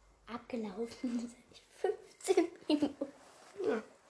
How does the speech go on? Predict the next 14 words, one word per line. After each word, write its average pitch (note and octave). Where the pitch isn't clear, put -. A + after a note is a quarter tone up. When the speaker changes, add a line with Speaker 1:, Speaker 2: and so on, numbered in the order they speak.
Speaker 2:
Also, G3
was G3
brauche F#3+
ich F3+
nicht? B3
Also, G3+
nee, G3+
nicht G3
das, G#3+
sondern G3
Speaker 1:
Ein G#4
Marienkäfer. A#3+
Speaker 2:
Mhm. G3
Speaker 1:
Oh! C5